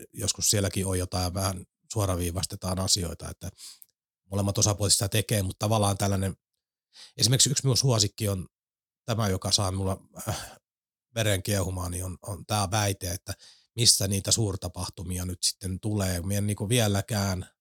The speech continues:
jaksa tota keskustelua käydä, käydä oikein ihmisten kanssa, kun kysymyshän ei ole siitä, että hallin, hallin niin kuin, ää, tai Areenan idea olisi se, että se on jatkuvasti useiden tuhansien ihmisten vaan monikäyttöinen. Siellä voi olla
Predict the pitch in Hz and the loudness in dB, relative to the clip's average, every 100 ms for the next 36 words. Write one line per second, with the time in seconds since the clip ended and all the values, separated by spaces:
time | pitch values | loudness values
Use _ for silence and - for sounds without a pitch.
0 | _ 131 120 - 90 - 95 - 92 101 | _ -2 4 4 4 0 -6 -4 -2 2
1 | 101 - - 92 82 87 - 90 85 87 | 2 2 -4 -4 -4 -4 -2 -4 -4 -6
2 | _ _ _ _ - 107 101 87 82 104 | _ _ _ _ -2 2 2 2 0 0
3 | 98 85 90 - 87 95 92 98 92 113 | 0 2 0 -2 -4 0 2 2 -2 0
4 | 95 101 95 95 95 104 104 101 - 123 | 2 4 4 2 0 0 0 2 6 6
5 | 107 101 - 92 90 - - 92 - _ | 6 2 -2 -8 -8 -10 -8 -8 -8 _
6 | _ _ - - 107 101 92 90 - _ | _ _ -8 -2 0 0 -2 -4 -10 _
7 | - - 104 101 98 92 92 95 95 95 | -10 -2 0 0 -2 -2 -4 -4 -4 -2
8 | 92 90 - - 101 95 104 98 98 90 | -4 -6 -10 -6 -2 0 0 0 -2 -6
9 | - 120 110 104 90 92 - - 95 92 | -8 -4 0 0 0 2 4 4 2 -2
10 | - - 98 101 101 - 87 87 - 85 | 2 2 2 -2 -2 -4 -4 -4 -4 -8
11 | - _ 113 101 101 90 92 90 95 87 | -10 _ 0 2 2 0 -2 -2 2 2
12 | 90 92 98 92 - 95 92 92 92 107 | 0 -2 -2 -2 -2 -2 -4 -4 -2 0
13 | 110 98 113 104 98 - 95 90 98 - | 2 2 0 -2 -4 -8 -6 -6 0 0
14 | 110 101 101 101 101 | 2 -4 -2 -2 -2